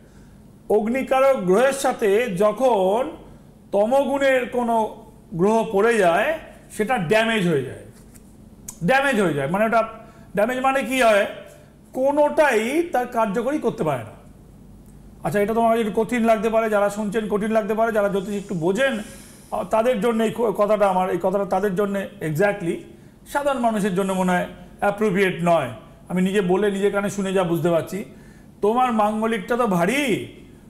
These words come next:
তোমার জন্য রাক্ষসগণের ছেলেই, only one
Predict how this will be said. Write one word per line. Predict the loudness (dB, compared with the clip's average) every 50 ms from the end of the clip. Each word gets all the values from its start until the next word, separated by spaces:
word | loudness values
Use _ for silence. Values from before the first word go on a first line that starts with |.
| -6 -4
তোমার | 0 2 2 2 2 0
জন্য | -2 -2 0 0
রাক্ষসগণের | 2 2 2 0 -2 -4 -2 -2 -2 -2 -2 -2 -2 -2 -4 -4
ছেলেই, | -2 -2 0 0 2 0 0 0 -2
only | -2 -2 -2 -2 -2 -2
one | 0 2 2 2 2 0 -4